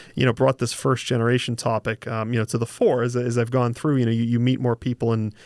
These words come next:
um, you know, you learn about what I think is a pretty, you know, important dynamic. Um, so I, I guess just, you know, going forward, what, you know, uh, w-, was your journey to law school like in terms of your first gen experience? Like, how did that impact, you know, I think you, the, the,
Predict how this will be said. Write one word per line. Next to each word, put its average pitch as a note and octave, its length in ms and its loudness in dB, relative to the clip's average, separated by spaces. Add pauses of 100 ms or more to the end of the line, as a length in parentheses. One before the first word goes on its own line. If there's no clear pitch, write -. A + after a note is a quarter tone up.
(200)
um, A2 380 0
you A#2+ 80 2
know, A#2+ 80 4
you A#2+ 180 0
learn D3+ 220 2
about A#2+ 240 2
what A#2 100 2
I A2+ 60 0
think A#2 160 -4
is A2+ 80 -4
a A2 40 -4
pretty, B2+ 220 0 (400)
you B2 80 -2
know, A2+ 100 0
important A#2 440 -2
dynamic. A#2 580 0 (440)
Um, A#2 500 4
so D3+ 380 4
I, A#2 480 -6
I D#3 80 -2
guess F#3+ 140 0
just, - 280 -6
you C3 80 0
know, A2 60 0
going A#2 220 0
forward, A#2 420 0
what, F3 420 -2
you B2+ 160 -2
know, A2 420 -2
uh, - 280 -6
w-, - 280 -4
was A#2 220 -2
your A#2 80 -2
journey A#2 360 -2
to - 120 -4
law A2+ 220 0
school G#2+ 320 -4
like A#2 340 -4
in A#2 100 -8
terms A2+ 300 -6
of A2 100 -8
your A#2 120 -6
first - 340 -12
gen G#2+ 320 -6
experience? A2 540 -6
Like, - 80 -8
how C3+ 160 -4
did B2+ 100 0
that B2 160 0
impact, A2+ 600 -4 (340)
you C#3+ 100 0
know, A2+ 200 2
I G#2 200 -2
think A#2 240 -2
you, A2 200 -6
the, A2+ 80 0
the, A2 320 -4